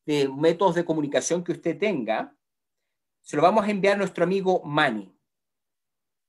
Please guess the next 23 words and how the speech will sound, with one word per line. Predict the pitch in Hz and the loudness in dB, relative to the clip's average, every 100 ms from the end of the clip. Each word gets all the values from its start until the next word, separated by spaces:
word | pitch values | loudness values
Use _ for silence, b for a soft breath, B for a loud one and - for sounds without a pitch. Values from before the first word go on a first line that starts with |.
| _ _ _ _ _ _ _ _ _ _ _ _ _ _ _ _ _ _ _ _ _ _ _ _ _ _ | _ _ _ _ _ _ _ _ _ _ _ _ _ _ _ _ _ _ _ _ _ _ _ _ _ _
Entonces | 123 127 | -12 -8
ya | 113 160 | -2 0
cuando | 185 180 | 2 2
aparezca | 165 147 170 - 165 | 2 2 0 0 0
ahí, | 214 135 143 - _ _ | 0 -2 -4 -10 _ _
perfecto. | - 117 - 120 143 165 117 95 | -4 -4 -4 0 2 2 -2 -6
Ahí | 117 165 | -4 -2
tenemos | 180 180 180 | 0 0 0
nuestro | 170 156 151 | 0 -2 -2
amigo | 151 170 170 151 B B - | 0 2 2 2 B B -2
Manny. | 165 185 151 127 | 2 2 0 -4
Se | - | 0
dan | 165 | 0
cuenta | 180 190 180 | 0 -2 -2
que | 170 | -2
nosotros | 151 180 175 | -4 -2 2
habíamos | 160 165 165 151 | 2 2 0 -2
tenido | 151 165 | -2 2
una | 165 | 2
conversación | 165 147 143 - 120 - 190 | 0 -2 -2 -4 -8 -2 0
acerca | 147 143 156 156 | 0 -2 -4 -2
de | 143 | -4
productos. | 139 135 226 190 - 113 226 | -4 -4 -4 -8 -10 -8 -10